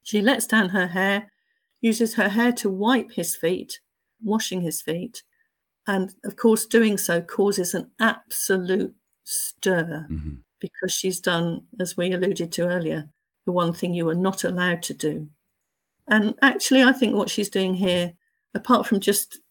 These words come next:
Speaker 1: putting right the snub that she feels he's experienced,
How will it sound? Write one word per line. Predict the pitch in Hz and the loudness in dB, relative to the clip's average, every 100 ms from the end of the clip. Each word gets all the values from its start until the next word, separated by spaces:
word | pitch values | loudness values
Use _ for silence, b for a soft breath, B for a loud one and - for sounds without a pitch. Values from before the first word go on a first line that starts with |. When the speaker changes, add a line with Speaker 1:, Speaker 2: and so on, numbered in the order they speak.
| _ _ | _ _
Speaker 1:
putting | - 277 - 226 208 | 0 2 4 4 4
right | 214 208 165 160 - | 2 2 -2 -4 -4
the | 190 | -2
snub | - 202 190 160 - - | 0 2 2 2 -4 -10
that | - | -6
she | - 190 | -4 -4
feels | 180 175 165 | 0 0 0
he's | 175 165 | -2 -4
experienced, | 160 - - 175 156 147 - - | -4 -6 -4 -2 -2 -4 -8 -14